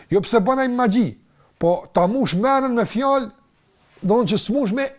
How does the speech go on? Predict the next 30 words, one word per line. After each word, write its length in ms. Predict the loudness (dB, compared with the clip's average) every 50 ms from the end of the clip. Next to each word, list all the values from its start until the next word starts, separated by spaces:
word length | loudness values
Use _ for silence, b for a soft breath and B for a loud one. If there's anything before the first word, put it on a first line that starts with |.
| _ -6
me 160 | -6 -6 -4 -2
i 120 | -2 0 2
rezistu 480 | 2 2 2 2 0 -2 -2 -2 -2 -2 -2 -4 -2 0
argumentive 640 | 0 2 2 0 -2 -2 -2 -2 -2 -2 -2 -2 -2
ti, 140 | -2 -6 -6
sikurse 480 | -4 -6 -6 -4 -4 -4 -2 -2 -4 -4 -6 B B B B B B -4
mendoj 300 | -2 -2 0 0 0 0
njerëz, 300 | 0 0 0 -2 -4 -6 -6
sikurse 360 | -6 -4 -4 -2 -2 -4 -4
sirbaz 500 | -2 -2 -2 0 2 0 0 0 0 -4
ato. 160 | -8 -12 -16 -20 _ _ _ _ _ _ _ _ _ _ _ _ _ _ _ _ _ _ _ _ _ _ _ _
Pa 120 | -8 -6 -4
e 60 | -2
duhet 220 | -2 -4 -4 -2
mi 100 | -4 -4 -2
ka 80 | -2 -2
thonë 160 | -2 -4 -4
që 60 | -4 -4
unë 100 | -4 -4
s'jam 540 | -6 -8 -12 -16 -14 -4 -4 -2 -2 -2 -2 0
magji, 380 | 0 0 0 -2 -2 -4 -4 -6 b b b b b b b b b b _ _ _ _ _
e 100 | -6 -6
nëse 320 | -4 -4 -4 -2 0 2 0
ja 80 | 0
sharan, 540 | 0 0 0 2 2 2 2 0 0 -2 -6 -10 _ _ -4
edhe 220 | -2 -2 0 0
është 160 | 0 -2 0 2
se 80 | 2
ai 140 | 0 0 0
ka 140 | -2 -2 -2